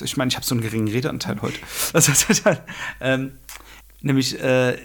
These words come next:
eine Bekannte hatte, äh, wollte eine Arbeitsplatte verkaufen. Hat die auf eBay Kleinanzeigen gestellt und hat gesagt, "Hier, Arbeitsplatte, zehn Euro." Sa-, hat sich auch schnell ein, eine Käuferin gefunden und hat gesagt, "Ich hol die dann ab."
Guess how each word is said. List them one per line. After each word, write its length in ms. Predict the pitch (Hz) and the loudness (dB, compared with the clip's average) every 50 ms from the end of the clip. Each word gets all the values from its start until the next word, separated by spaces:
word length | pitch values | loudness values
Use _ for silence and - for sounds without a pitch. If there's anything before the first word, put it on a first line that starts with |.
| - - - - - - | -14 -20 -20 -20 -10 -4
eine 120 | 147 143 | -2 -2
Bekannte 440 | 123 123 - - 127 147 170 185 143 | -2 0 0 0 0 0 0 -2 -2
hatte, 960 | 151 - - 147 131 123 123 - - 127 120 117 113 113 113 117 117 - - | -4 -4 -2 0 0 0 0 -2 -2 -2 0 0 2 2 0 0 -2 -4 -6
äh, 260 | - - - - - 131 | -12 -16 -20 -10 -4 -4
wollte 180 | 135 131 131 | -2 -2 -2
eine 80 | 127 127 | 0 -2
Arbeitsplatte 460 | - 196 202 202 - - - - 127 | 0 -2 -2 -6 -4 -6 -6 -4 -6
verkaufen. 500 | - - - - - - - - - - - - - - - - | -8 -10 -10 -8 -8 -8 -8 -8 -12 -16 -18 -20 -20 -20 -14 -10
Hat 140 | - 120 - | -10 -6 -4
die 200 | 127 127 - - | -4 -4 -4 -4
auf 120 | 123 127 135 | -6 -6 -4
eBay 200 | 135 127 123 117 | -2 0 0 0
Kleinanzeigen 480 | 123 131 160 202 196 - 123 110 113 | 2 0 0 0 -2 -2 -2 -2 -2
gestellt 240 | 110 - - 127 120 | -2 -2 0 0 0
und 40 | 117 | -2
hat 60 | 117 117 | -2 -4
gesagt, 180 | - 123 120 | -4 -6 -4
"Hier, 200 | - 139 135 - - | -2 -2 0 0 0
Arbeitsplatte, 600 | 135 135 147 143 - - 139 135 143 147 147 - | 0 0 0 -2 -2 0 0 0 0 0 -4 -4
zehn 220 | - - 127 117 | -4 -2 -2 0
Euro." 340 | 110 117 120 110 104 92 - - _ - - - - - | 0 0 0 -2 -4 -8 -10 -12 _ -20 -20 -20 -16 -8
Sa-, 300 | - - 117 110 104 113 | -2 -2 0 0 0 0
hat 140 | 117 127 - | -2 -2 -2
sich 140 | - 120 120 | -2 -4 -2
auch 80 | 104 | -2
schnell 280 | - - 131 127 135 - | -2 0 2 2 2 2
ein, 280 | - 127 131 123 127 - - - | 0 0 -2 -2 -4 -6 -8 -6
eine 200 | 123 - 143 131 | -4 -2 -2 -2
Käuferin 500 | 135 - 143 135 135 170 139 139 139 160 | -2 -2 -2 -2 0 0 0 0 2 0
gefunden 300 | 165 180 - - 185 175 | 0 -2 -2 -2 -2 -2
und 80 | 170 160 | -2 -2
hat 60 | - | -2
gesagt, 180 | 165 165 160 | -2 -2 -2
"Ich 100 | - - | -2 0
hol 100 | 156 156 | 0 0
die 100 | 156 160 | 0 0
dann 140 | 156 160 160 | 0 0 0
ab." 220 | 160 170 - - | 0 -2 -4 -6